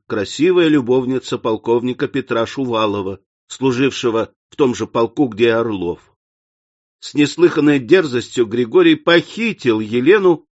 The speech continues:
рискуя навлечь на себя гнев одного из всемогущих братьев Шуваловых. Однако, как всегда, Орлов выиграл поединок. Шувалов умер, так и не успев отомстить сопернику,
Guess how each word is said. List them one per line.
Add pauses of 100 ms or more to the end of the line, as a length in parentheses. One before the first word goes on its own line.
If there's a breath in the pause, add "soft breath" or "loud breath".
(200)
рискуя
навлечь
на
себя
гнев
одного
из
всемогущих
братьев
Шуваловых. (560)
Однако,
как
всегда, (460)
Орлов
выиграл
поединок. (380)
Шувалов
умер,
так
и
не
успев (300)
отомстить
сопернику,